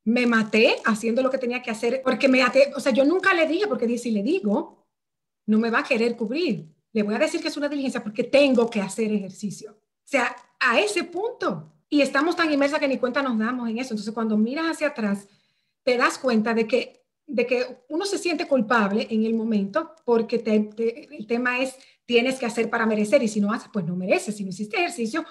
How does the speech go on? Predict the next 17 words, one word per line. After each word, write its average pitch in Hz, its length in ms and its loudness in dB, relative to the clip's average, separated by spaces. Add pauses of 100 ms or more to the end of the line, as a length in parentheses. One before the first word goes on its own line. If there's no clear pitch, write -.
(160)
no 196 160 2
mereces. 208 560 -2 (1120)
Pero 277 180 4
también 285 280 2
te 339 100 0
das 320 160 -4
cuenta 240 380 0
aquí, 214 380 -2
porque 220 300 0
una 262 180 0
de 285 60 2
las 277 160 -2
cosas 262 500 -6
sobre 214 220 -2
las 214 160 0
que 220 120 -4
descansa 208 680 -4